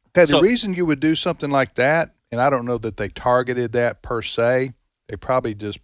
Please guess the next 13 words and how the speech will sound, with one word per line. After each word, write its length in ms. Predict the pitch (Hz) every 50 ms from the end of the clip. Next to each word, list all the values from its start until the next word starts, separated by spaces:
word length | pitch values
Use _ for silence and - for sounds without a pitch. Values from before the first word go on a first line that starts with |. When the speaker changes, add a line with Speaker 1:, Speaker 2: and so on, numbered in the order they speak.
| _ 98
Speaker 1:
bombed 300 | - 107 113 113 113 117
indiscriminately, 840 | 113 110 104 98 - - - 123 120 131 131 131 - 139 143 139 127 _ _ _ _ _ _ _ _ _ _ _
but 340 | - 151 117 92 85 - - _ _ _ _ _ _ _ _ _ _ _ _ _ _ _ -
is 240 | 143 147 143 - -
to, 420 | - - 156 147 139 135 127 - -
uh, 280 | 120 120 117 110 107 87 - _ _ _ _ _ _ _ _ _
crush 240 | - 175 170 165 -
the 140 | - - 117
will 500 | 110 127 139 139 120 104 101 101 95 - _ _ _ _ _ _ _ _ _ _ _ _ -
of 340 | 117 117 117 117 117 107 113
the 80 | 120
Ukrainian 540 | 117 104 - - 139 135 131 127 123 113 101
people 540 | - - 143 139 131 - - 92 90 87